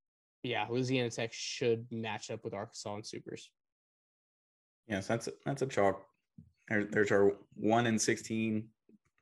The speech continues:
Speaker 2: parts of the bracket. Uh, we're, we're going with our guts. This is what we're going with. We're not betting. I'm not betting on these teams.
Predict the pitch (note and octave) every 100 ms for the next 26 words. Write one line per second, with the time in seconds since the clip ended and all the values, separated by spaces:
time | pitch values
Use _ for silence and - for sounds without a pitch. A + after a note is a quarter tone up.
0 | _ _ _ _ _ - G#2 G2+ - F2
1 | F2+ F#2 F#2+ G2+ G2 - E2 F2+ - _
2 | _ _ _ - F2 - F#2+ G2+ G#2 G#2+
3 | G#2+ G#2 A#2 A2+ - - F2 G#2 F#2+ G#2
4 | G2 G2 G2+ G#2 G2+ G2 F#2+ G#2+ G#2 -
5 | A#2 A2+ G#2+ - G#2 A#2+ G#2+ F#2+ G2+ G2
6 | G2 F#2+ F#2+ G2 F#2+ F#2+ -